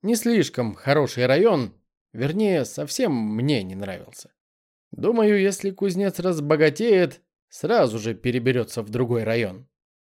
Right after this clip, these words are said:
Заходить в дом не стал, сразу пошли в мастерскую. Интересно,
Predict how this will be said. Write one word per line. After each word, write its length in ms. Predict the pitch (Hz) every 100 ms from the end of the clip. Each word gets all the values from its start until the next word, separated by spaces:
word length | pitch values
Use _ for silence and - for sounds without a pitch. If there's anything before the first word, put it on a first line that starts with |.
| _ _ -
Заходить 600 | 101 123 151 175 285 220
в 80 | 131
дом 360 | 165 175 143
не 100 | 151
стал, 480 | 147 - - - _ _
сразу 480 | _ - 175 196 175
пошли 380 | - 117 - 117
в 80 | 110
мастерскую. 760 | 117 110 - 123 - - - _ _ _ _ _ _ -
Интересно, 680 | 113 - 202 147 - -